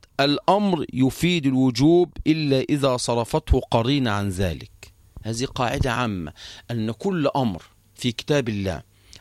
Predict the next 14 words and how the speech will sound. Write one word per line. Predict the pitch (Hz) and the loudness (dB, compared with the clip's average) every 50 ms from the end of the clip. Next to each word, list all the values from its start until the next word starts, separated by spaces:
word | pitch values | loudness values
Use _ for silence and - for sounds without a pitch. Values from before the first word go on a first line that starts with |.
| _ - | _ -2
أو | 127 123 | -2 -2
في | 113 - 127 120 | 0 0 -2 -2
سنة | - - 151 156 147 135 - 120 | -2 -2 -2 0 0 -2 -2 -2
رسول | 110 117 - - 147 147 131 | -4 -4 -4 -4 -4 -2 -2
الله | 120 117 127 135 127 117 | -2 0 -2 -2 -2 -2
صلى | - - 123 110 107 | -2 -4 -4 -4 -4
الله | 104 104 107 104 | -4 -4 -4 -2
عليه | 101 98 92 95 | -2 -2 -4 -4
وسلم، | 92 - - 92 82 76 69 - - - - - - - | -6 -6 -6 -6 -8 -8 -10 -12 -16 -16 -16 -18 -14 -6
هذا | - 120 139 151 165 180 190 185 170 143 160 | -2 2 2 2 2 2 2 0 0 0 -2
الأمر | 156 - - - 175 202 226 226 - - _ _ _ _ _ _ _ - | -2 -2 0 2 2 2 2 -2 -4 -8 _ _ _ _ _ _ _ -4
يفيد | 120 127 120 - - 165 170 156 123 | -2 -2 -2 0 0 -2 0 0 0
الوجوب، | 120 113 110 110 110 92 95 95 82 - - - - | -2 0 0 0 0 0 0 -2 -2 -4 -8 -2 0
يعني | 127 123 110 110 113 | 2 2 2 0 -2